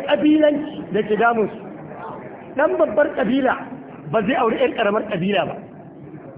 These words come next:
Sannan akwai munanan mata, waɗanda a wajensu munana ne, mu kuma a wajenmu kyawawa ne. Irin wannan matan da aka taɓa bani wata yin aure a Saudiya,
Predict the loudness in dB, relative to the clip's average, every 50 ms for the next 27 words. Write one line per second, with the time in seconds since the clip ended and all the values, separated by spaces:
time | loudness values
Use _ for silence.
0 | -18 -20 -20 -20 -20 -20 -20 -20 -20 -20 -20 -20 -20 -18 0 4 4 6 8 8
1 | 6 6 6 4 2 -2 -6 -8 -10 -12 -14 -14 -14 -18 -20 -20 -20 -20 -4 0
2 | 0 0 4 4 4 6 6 6 6 6 6 8 6 6 6 4 2 2 4 4
3 | 4 4 4 4 2 2 2 0 -8 -14 -16 -18 -18 -18 -18 -18 -18 -18 -20 -20
4 | -20 -20 -20 -20 -20 -8 0 0 2 4 4 2 2 2 2 2 4 4 4 2
5 | 0 0 0 2 2 2 4 4 4 4 4 2 2 2 2 0 -2 -4 -12 -14
6 | -14 -16 -16 -18 -18 -20 -20 -20 -20 -18 -6 -4 -2 -2 0 2 4 4 6 6
7 | 6 4 4 4 4 2 0 -4 -8 -12 -14 -14 -14 -16 -14 -14 -12 -12 -12 -12
8 | -12 -8 0 2 4 6 6 6 4 4 4 2 2 -2 -2 -6 -12 -12 -14 -16
9 | -14 -14 -14 -16 -16 -16 -10 0 2 4 4 6 4 4 4 4 2 2 2 0
10 | 2 2 2 4 4 2 2 -2 -2 0 2 2 2 4 4 2 2 2 0 2
11 | 2 2 2 2 2 0 0 -2 -4 -2 0 2 2 2